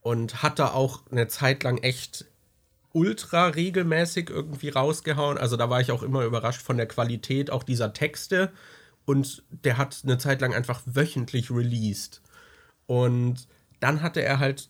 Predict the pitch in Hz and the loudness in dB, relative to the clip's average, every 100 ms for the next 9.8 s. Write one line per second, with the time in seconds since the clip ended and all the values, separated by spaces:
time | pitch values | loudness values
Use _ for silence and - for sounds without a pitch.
0 | - 123 123 120 - 151 139 110 117 160 | -10 -2 0 -2 0 0 2 2 2 0
1 | - 123 107 - - 110 107 107 110 139 | -2 0 0 -2 -6 -4 -2 -2 0 -2
2 | 147 - _ _ _ - 135 - _ - | -4 -12 _ _ _ -4 -4 -4 _ -2
3 | 190 220 220 - - 160 165 165 165 _ | 2 2 0 -6 0 4 6 4 0 _
4 | - 147 147 127 - 117 104 110 107 104 | -4 2 2 2 2 2 2 0 0 0
5 | 120 107 95 110 139 - _ _ _ _ | -2 -2 0 0 -4 -6 _ _ _ _
6 | _ - 127 127 123 - 123 131 120 127 | _ -4 2 2 0 -4 -2 0 2 4
7 | 143 165 165 165 - 135 - 123 117 131 | 6 4 0 -6 0 0 2 2 4 4
8 | 151 143 123 120 120 127 147 143 123 131 | 2 2 2 2 2 0 0 -4 0 0
9 | 147 147 135 131 135 - 127 123 | 0 -2 0 0 0 0 0 0